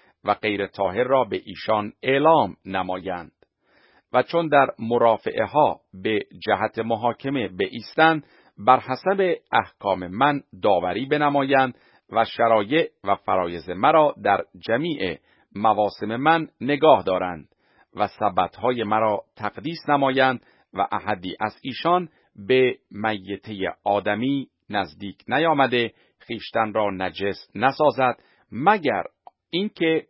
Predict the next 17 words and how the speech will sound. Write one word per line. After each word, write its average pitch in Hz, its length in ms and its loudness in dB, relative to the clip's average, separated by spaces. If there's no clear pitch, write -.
به 107 140 -4
جهت 92 600 -4
پدر 156 440 2
یا 98 240 2
مادر 92 520 0
یا 127 200 -2
پسر 113 500 -2
یا 107 280 0
دختر 131 540 -2
یا 180 300 2
برادر 131 640 2
یا 104 200 2
خواهری 95 460 -6
که 113 360 -4
شوهر 87 580 -4
نداشته 104 520 -2
باشد 80 420 -12